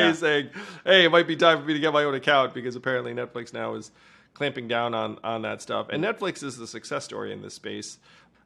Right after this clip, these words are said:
Speaker 2: Uh, but most analysts who look at this space think there's, like, a finite number of streamers that will be
Speaker 1: Mm-hmm.
Speaker 2: able to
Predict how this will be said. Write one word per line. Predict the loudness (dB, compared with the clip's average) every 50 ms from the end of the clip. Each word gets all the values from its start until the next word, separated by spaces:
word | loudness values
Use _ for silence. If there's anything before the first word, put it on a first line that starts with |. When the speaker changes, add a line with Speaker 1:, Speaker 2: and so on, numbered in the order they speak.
| _ -6
Speaker 2:
Uh, | -6 -4 -2
but | -2 -2 -2
most | -2 -4 -4 -4 -8 -6 -4
analysts | -2 -2 0 -2 -4 -4 -4
who | -6 -4
look | -4 -4 -6
at | -4
this | -6 -6 -6
space | -6 -6 -6 -6 -6 -6
think | -6 -8 -8 -8 -8 -8
there's, | -8 -8 -6 -6
like, | -8 -8 -8
a | -10 -10
finite | -8 -6 -6 -4 -4 -6 -6 -8 -8
number | -8 -8 -8 -8 -8 -8 -8 -8
of | -8 -10
streamers | -14 -14 -12 -12 -10 -8 -8 -8 -10 -10 -12 -12
that | -10 -8 -8 -8 -10 -12 -12
will | -8 -8 -6 -6 -8
be | -10 -10
Speaker 1:
Mm-hmm. | -10 -10
Speaker 2:
able | -10 -10 -12 -12
to | -12 -12 -12 -10 -10 -10 -10 -12 -16